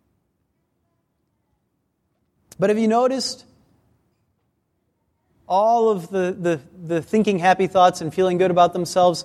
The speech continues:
doesn't pan out the way that everybody wanted it to, even if you leave them alone,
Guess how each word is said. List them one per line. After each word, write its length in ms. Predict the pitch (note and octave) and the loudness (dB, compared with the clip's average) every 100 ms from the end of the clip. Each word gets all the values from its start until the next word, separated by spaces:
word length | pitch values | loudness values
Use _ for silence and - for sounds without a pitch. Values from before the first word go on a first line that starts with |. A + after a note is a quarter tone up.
| - _ - | -16 _ -2
doesn't 260 | F#3+ G3 | 0 0
pan 340 | - F3+ F3 D#3 | -4 -4 -4 -2
out 400 | D3+ F3 - _ _ _ _ _ _ _ - _ | 0 -2 -2 _ _ _ _ _ _ _ -20 _
the 80 | E3+ | -2
way 180 | F3+ F#3 | 2 2
that 140 | E3+ | 2
everybody 360 | F3+ F3 F3+ F3 | 0 0 0 0
wanted 340 | E3 F3 F#3+ | 0 0 0
it 180 | G3 G3+ | 0 -2
to, 280 | G#3+ G#3 G#3 - _ _ _ _ - | 0 0 -2 -10 _ _ _ _ -2
even 280 | F#3+ F#3+ F#3 | 0 2 0
if 160 | F3+ | 0
you 120 | G#3+ | 0
leave 180 | G#3+ A3 | 2 2
them 140 | G#3 G#3+ | 2 2
alone, 440 | G#3+ A3 A3+ | 2 2 0